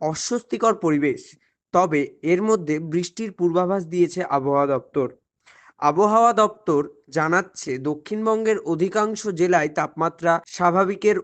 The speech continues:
উপরে, কোথাও কোথাও ছুঁয়েছে চল্লিশ ডিগ্রির গণ্ডি। তবে এবার মিলবে স্বস্তি। আবহাওয়া দপ্তর জানাচ্ছে, আগামী সোমবার পর্যন্ত দক্ষিণবঙ্গের একাধিক জেলায় হালকা বৃষ্টির সম্ভাবনা রয়েছে।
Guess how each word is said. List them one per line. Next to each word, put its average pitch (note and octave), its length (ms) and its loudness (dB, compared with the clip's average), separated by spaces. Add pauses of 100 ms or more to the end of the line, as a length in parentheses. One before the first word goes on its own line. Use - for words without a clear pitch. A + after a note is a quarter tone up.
উপরে, C#3+ 460 0 (320)
কোথাও G#3+ 340 0
কোথাও A3 320 0
ছুঁয়েছে G3 760 -2
চল্লিশ F#3 460 0
ডিগ্রির F#3 380 -4
গণ্ডি। F3 520 2 (300)
তবে D#3 400 2
এবার F#3+ 380 2
মিলবে E3 380 0
স্বস্তি। C3 540 -12 (540)
আবহাওয়া A3 520 4
দপ্তর G3+ 340 0
জানাচ্ছে, D#3+ 680 -2 (320)
আগামী D3 340 2
সোমবার F3+ 500 0
পর্যন্ত G#3 480 0
দক্ষিণবঙ্গের D#3+ 880 -2
একাধিক F#3 560 -4
জেলায় F3+ 420 2 (280)
হালকা F#3 440 2
বৃষ্টির E3+ 380 -4
সম্ভাবনা D#3 600 -2
রয়েছে। C#3+ 440 -4